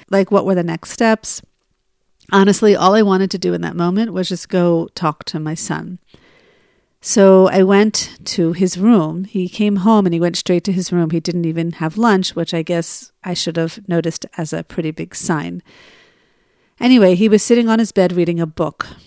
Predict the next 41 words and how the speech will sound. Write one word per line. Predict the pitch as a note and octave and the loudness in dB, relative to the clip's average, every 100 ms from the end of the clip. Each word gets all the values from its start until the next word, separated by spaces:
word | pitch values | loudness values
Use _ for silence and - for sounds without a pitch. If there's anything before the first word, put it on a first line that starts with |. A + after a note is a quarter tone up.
| _ _ _ - | _ _ _ -8
And | F3+ F#3+ | -2 -2
I | |
sat | F3+ G#3+ - | 0 -2 -2
down | A#3 A3 | -2 -2
next | F3 - - | -2 -4 -4
to | |
him | E3+ E3+ | -4 -2
and | F3+ | -4
I | |
asked | F#3+ C#4 C4+ - | -2 -4 -4 -2
him | F3 F3 | -2 -2
how | D#3+ D#3 D#3+ | -4 -2 -2
was | F#3+ | -2
school. | - D4+ A#3+ D3+ F3+ _ _ _ _ _ _ _ _ _ _ | -2 0 2 0 -6 _ _ _ _ _ _ _ _ _ _
Of | - | -2
course, | G3 F3+ | 0 2
I | F3 | 2
already | F3 - | 0 0
asked | E3 F3+ - | -2 -2 -4
him | E3 | -4
that | D#3 | -4
when | F3 | -4
he | E3+ | 0
walked | E3+ E3 F3+ | 0 0 -6
into | - | -8
the | E3+ D#3+ | -8 -4
door, | F3+ D#3 | 0 -2
but | D#3 F3 - | -4 -8 -8
this | G3+ | -6
time | - E3 D#3 | -4 -4 -2
I | D3+ E3 - _ _ _ | -4 -6 -10 _ _ _
kind | - F#3 | -8 -6
of | E3+ E3+ | -4 -4
asked | F3 F3 - | -4 -4 -4
him | F#3 E3 | -6 -4
with | E3+ E3+ | -4 -4
a | |
little | F3 B3 B3+ | -2 0 0
bit | A3 G3+ - | 0 -2 -2
more | F3+ E3+ E3 - | 0 0 0 -4
attentiveness. | - F#3 F3 D#3 - F#3 - | -4 -4 -4 -6 -10 -12 -14